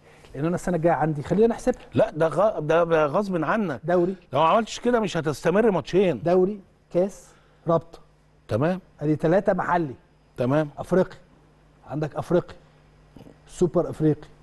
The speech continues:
Speaker 2: والسوبر.
Speaker 1: سوبر مصري.
Speaker 2: والد-،
Speaker 1: سوبر ليج.
Speaker 2: والدوري السوبر ليج.
Speaker 1: كأس العالم،
Speaker 2: آه،
Speaker 1: أدي
Speaker 2: آه،
Speaker 1: خمسة،
Speaker 2: آه.
Speaker 1: مع التلاتة المحلي، أدي
Speaker 2: آه.
Speaker 1: تمانية.
Speaker 2: وأنا بقول لك.
Speaker 1: معرفش أنا نسيت حاجة ولا لأ.
Speaker 2: لا، ومفيش انتظام.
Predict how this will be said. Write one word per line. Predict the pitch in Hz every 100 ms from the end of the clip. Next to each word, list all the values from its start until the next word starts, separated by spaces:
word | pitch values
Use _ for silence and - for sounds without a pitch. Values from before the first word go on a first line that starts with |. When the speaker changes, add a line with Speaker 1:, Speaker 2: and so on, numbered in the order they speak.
| -
Speaker 2:
والسوبر. | 101 - 165
Speaker 1:
سوبر | 151 156 165
مصري. | 170 196 208 220 - - _ - -
Speaker 2:
والد-، | 104
Speaker 1:
سوبر | 214 190 202
ليج. | 196 220
Speaker 2:
والدوري | 196 101 120 151 156
السوبر | 127 - 143
ليج. | 120 139 170 123 -
Speaker 1:
كأس | 196 196
العالم، | 208 180 180 226
Speaker 2:
آه، | 254 175 190 165
Speaker 1:
أدي | 165
Speaker 2:
آه، |
Speaker 1:
خمسة، | 160 233 - 240
Speaker 2:
آه. | 170
Speaker 1:
مع | 180
التلاتة | 170 - 185 220 220
المحلي، | 196 175 151 208 240 240
أدي | - 180
Speaker 2:
آه. | -
Speaker 1:
تمانية. | 190 208 160 104
Speaker 2:
وأنا | 110 127 120
بقول | 123 147 214
لك. |
Speaker 1:
معرفش | 196 185
أنا | 196
نسيت | 170 214
حاجة | - 208 202
ولا | 196 180
لأ. | 190
Speaker 2:
لا، | 131 175
ومفيش | 190 143 120 -
انتظام. | 196 143 151 220